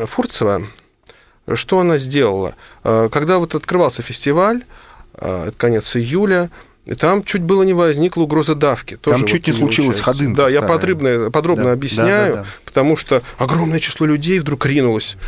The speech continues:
Speaker 1: э, в Лужники, да, через всю Москву. Э, и никак не могут эту колонну пропустить, потому что они останавливаются, москвичи подходят, протягивают руки, пирожки там какие-то, понимаете?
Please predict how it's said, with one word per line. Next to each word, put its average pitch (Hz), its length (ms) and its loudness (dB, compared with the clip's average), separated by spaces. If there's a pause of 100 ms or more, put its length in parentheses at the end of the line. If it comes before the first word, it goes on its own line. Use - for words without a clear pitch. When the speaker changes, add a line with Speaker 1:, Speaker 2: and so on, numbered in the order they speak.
(340)
Speaker 1:
э, - 560 -4 (360)
в 117 280 -2
Лужники, 147 560 0
да, 123 160 0
через 160 240 -2
всю - 160 0
Москву. 127 600 -2 (400)
Э, 95 300 -4
и 120 60 0
никак 139 300 0
не 202 40 2
могут 214 220 0
эту 185 140 -2
колонну 190 340 2
пропустить, - 800 -6 (420)
потому 113 320 -2
что 120 380 0
они 147 160 2
останавливаются, 160 840 0
москвичи 160 500 -2
подходят, 139 520 0
протягивают 143 540 0
руки, 131 280 -2
пирожки 139 420 -2
там 135 160 -6
какие-то, 127 440 -10
понимаете? 151 240 -4